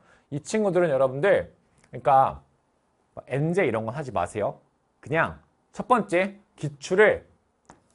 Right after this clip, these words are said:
열다섯 개씩. 그 말은 더 많이 하니까 회독을 높일 수 있어요. 한 사, 오 회독 하는 겁니다. 그러니까 이런 친구들 제가 막 상담해보면은 "어, 지금 또 정리하라." 그러면은 "선생님 저 어느 정도 다 아는 것 같은데요?" 이럽니다.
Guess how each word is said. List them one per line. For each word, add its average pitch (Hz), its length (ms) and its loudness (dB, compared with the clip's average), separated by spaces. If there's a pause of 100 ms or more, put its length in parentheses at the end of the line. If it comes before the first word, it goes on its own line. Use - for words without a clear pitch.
열다섯 131 380 0
개씩. - 340 -16
그 - 80 -10
말은 120 420 -2
더 143 120 4
많이 127 260 0
하니까 156 480 0 (300)
회독을 220 260 2
높일 123 220 -6
수 - 100 -10
있어요. 127 380 -2 (180)
한 135 280 -6
사, 135 340 0
오 104 200 0
회독 98 260 -8
하는 139 120 -8
겁니다. 85 320 -10 (1900)
그러니까 127 120 4
이런 165 240 2
친구들 180 300 -2
제가 131 180 -2
막 123 120 -4
상담해보면은 165 920 -4
"어, 190 320 2 (420)
지금 180 340 -4
또 196 100 2
정리하라." 135 440 -2
그러면은 110 580 -6 (220)
"선생님 226 260 -4
저 170 120 2
어느 135 180 2
정도 160 220 -6
다 101 100 -6
아는 135 200 -4
것 185 80 0
같은데요?" 165 580 0 (220)
이럽니다. 107 480 -4